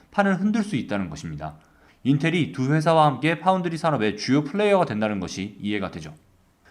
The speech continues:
어, 최근에 파운드리 산업에서 주목해야 할 또 다른 점은 파운드리 회사와 여기에 생산을 의뢰하는 팹리스 기업들의 역학관계 또는 권력관계의 변화입니다. 몇 년 전부터 파운드리가 슈퍼 의리다 이런 이야기는 많이 있었잖아요.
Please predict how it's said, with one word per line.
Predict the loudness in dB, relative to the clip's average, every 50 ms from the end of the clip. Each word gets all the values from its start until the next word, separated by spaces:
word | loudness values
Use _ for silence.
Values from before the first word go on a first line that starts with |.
| _ _ _ _ _
어, | -10 -8 -4
최근에 | 2 2 4 4 6 4 4 6
파운드리 | 6 6 6 6 4 2 2 4
산업에서 | 4 4 4 6 4 4 2 2 0
주목해야 | 2 2 2 4 4 2 2 2 4 4 6
할 | 6 4 4 2
또 | -2 0
다른 | 0 2 2 4 2
점은 | 2 2 0 0 0 -2 -6 0
파운드리 | 2 2 2 2 2 0 0 0
회사와 | 0 0 2 4 4 6 6 6 6 4
여기에 | 0 -4 -4 -2 0 0 0
생산을 | 0 -2 -4 -2 0 0 0 0
의뢰하는 | 0 0 2 2 2 2 0 -2 -2 -4 -6 -14 -20 -20 _
팹리스 | -2 0 2 2 2 2 2 -2 -6
기업들의 | -2 0 0 0 0 -2 -2 -2 -2 0 -2
역학관계 | -2 0 0 0 0 2 -2 -2 0 0 -4 -6 -8 -10 -16 -14 _
또는 | -4 -2 -2 -2 -2
권력관계의 | -2 0 2 2 2 2 2 0 -2 -2 0 -2 -2 -2 -4 -4
변화입니다. | -2 0 0 0 0 -2 -6 -8 -8 -10 -10 -16 -20 _ _ _ _ _ _ _ _
몇 | 2 4 4
년 | 6 4 4
전부터 | 4 2 2 0 2 4 6 6 6 6 6
파운드리가 | 6 4 4 6 6 2 2 2 4 2 2
슈퍼 | 2 0 -4 -6 -2 0 2 2
의리다 | 4 4 4 4 4 4 2 -2
이런 | 0 0 0 2
이야기는 | 2 0 0 0 0 -2 -2 0
많이 | -2 0 0 0
있었잖아요. | -2 -4 -8 -8 -6 -6 -4 -4 -6 -6 -8 -10